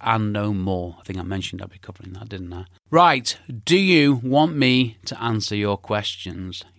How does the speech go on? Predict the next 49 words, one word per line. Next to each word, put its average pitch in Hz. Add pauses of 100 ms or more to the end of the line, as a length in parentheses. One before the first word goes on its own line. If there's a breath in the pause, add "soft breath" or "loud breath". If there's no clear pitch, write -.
(100)
You're 139
not 175
limited 131
to 113
one 107
question. 107
Oh 113
no, 107
not 104
with 104
me. 92 (220)
<laughs> - (600 loud breath)
My 135
podcast 180
has 113
been 113
created 107
to 120
answer 113
your 139
photography 92
questions 104
and 127
not 147
mine. 180 (200 soft breath)
So -
please 233
get 196
in 226
touch 196
with 135
your 127
question, 156 (240)
and 120
when 185
I 175
answer 143
it, -
I 127
will 120
give 139
you 127
a 127
number 135
of 131
shout-outs 139
in 135
that 160
episode. 101